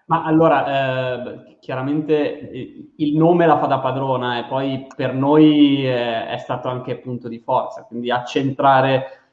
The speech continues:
in un momento in cui Milano poi era pre-Expo, Expo, tutto quel mondo lì, quindi comunque Milano e la Lombardia sono sicuramente ad oggi, eh,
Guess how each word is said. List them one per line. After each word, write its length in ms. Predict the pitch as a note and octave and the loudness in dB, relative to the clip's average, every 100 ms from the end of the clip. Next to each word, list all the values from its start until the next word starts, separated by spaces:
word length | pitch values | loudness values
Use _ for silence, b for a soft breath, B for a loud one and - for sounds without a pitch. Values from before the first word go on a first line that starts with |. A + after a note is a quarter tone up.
| _ | _
in 100 | - | -2
un 100 | C3 | 2
momento 420 | C3 C#3 C#3+ C#3+ C#3 | 4 6 6 4 0
in 100 | C#3+ | -2
cui 120 | C3+ | -2
Milano 420 | B2+ B2 C3 B2+ | 0 2 2 0
poi 140 | B2 A#2 | 0 0
era 600 | A2+ A2+ A2+ A2+ G2+ - | 0 0 -2 -4 -6 -10
pre-Expo, 840 | B2+ A2+ A2 A#2+ A#2+ - C3 B2 | -4 -2 0 0 -2 -10 -2 -2
Expo, 840 | - A#2+ - - B2 A#2 A#2 A2+ - _ _ | 0 -6 -8 -12 -2 2 2 0 -12 _ _
tutto 320 | A2+ G#2+ - | -16 -14 -12
quel 120 | B2+ B2+ | -6 -4
mondo 220 | B2+ A#2+ | -2 0
lì, 180 | C3+ C3 | 0 2
quindi 220 | C3+ C3 | 0 0
comunque 360 | B2 D3 D3 C3+ | 2 4 4 4
Milano 340 | C3 C3+ D3+ | 6 6 6
e 40 | C#3 | 6
la 80 | |
Lombardia 1040 | C3+ C3+ C3+ C3 C3 D3+ D3+ D3+ - - - | 6 4 4 4 6 6 6 4 0 -12 -20
sono 240 | - B2 B2+ | -14 -10 -10
sicuramente 680 | - _ B2 A#2+ B2 B2 | -12 _ -6 -4 -6 -2
ad 100 | A2+ | 0
oggi, 640 | A2+ A#2 A#2 A#2 A#2+ A#2 - | 2 2 0 -8 -6 -4 -6
eh, 600 | _ - - - D2+ - | _ -12 -10 -10 -14 -20